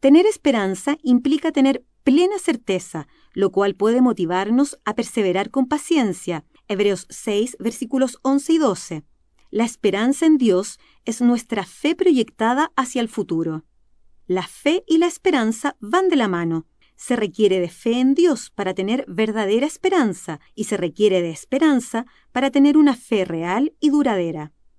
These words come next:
El amor eleva a la fe y la esperanza por encima de cualquier indicio de egoísmo, produciendo el deseo de que el plan de Dios beneficie a todos.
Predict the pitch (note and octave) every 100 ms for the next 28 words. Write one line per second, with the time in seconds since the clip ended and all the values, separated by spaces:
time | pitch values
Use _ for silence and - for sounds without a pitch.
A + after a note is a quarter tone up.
0 | _ _ _ - A#3+ G#3+ G#3 B3 F4 G#4+
1 | _ B3 A#3 C#4+ G4 G4 D4+ A3+ F#3+ -
2 | - F4+ D#4 C#4+ C#4 - A#3 G#3+ G3+ -
3 | F3 F3+ F3 E3 C#4 C#4+ C#4+ A#3+ F3+ E3
4 | - C4 A3+ E3 C4+ - D#4 D#4+ D#4+ D#4+
5 | D#4 G#3+ - F#3 F3+ E3 _ _ - A#3
6 | A#3 A3 - D4 D#4+ C#4 G#3+ - A#3+ A#3+
7 | F#3+ F3+ F3+ E3 D3 F3+ F3+ F3 D#3+ A#3+
8 | F4 - - _ - G#3+ G3 - D#4 -
9 | B3 A3 E3+ D#3 D#3 - -